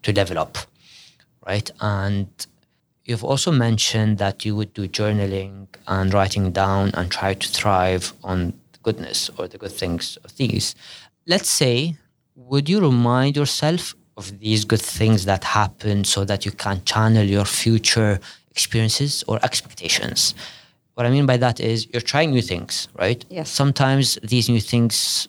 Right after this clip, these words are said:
Speaker 1: may happen in a good way. And maybe you're tackling something that you're afraid of or something that you're not really sure of, right? Would you try to remember the things that, let's say, you have really excelled in or that went really well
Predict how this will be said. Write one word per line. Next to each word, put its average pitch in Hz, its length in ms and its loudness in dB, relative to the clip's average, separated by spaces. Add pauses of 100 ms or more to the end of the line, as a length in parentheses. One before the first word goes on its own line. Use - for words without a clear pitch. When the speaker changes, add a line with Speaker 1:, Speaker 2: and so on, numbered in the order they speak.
Speaker 1:
may 117 200 0
happen 117 460 2
in 107 120 2
a 95 100 0
good 95 240 -4
way. - 240 -2 (400)
And 110 460 2
maybe 123 240 2
you're 139 80 4 (120)
tackling 123 220 0
something 117 360 -2
that 104 280 0 (100)
you're 113 160 0
afraid 123 320 4
of - 280 0 (320)
or 110 100 -8
something 120 380 -2
that 110 320 -2
you're 113 120 2 (120)
not 113 120 -2
really 110 200 0
sure - 260 -2
of, - 300 -6
right? 123 260 0 (580)
Would 131 220 -4
you 160 60 -2
try 147 240 2
to 131 160 -2
remember 123 480 4
the 113 100 2
things 120 320 0
that, 110 260 0
let's 117 200 -2
say, - 120 2
you 110 120 4
have 101 120 2
really 113 220 4
excelled 117 460 0
in 104 320 2
or 104 180 -2
that 101 260 -2 (140)
went 113 480 0
really 143 340 2
well 107 340 2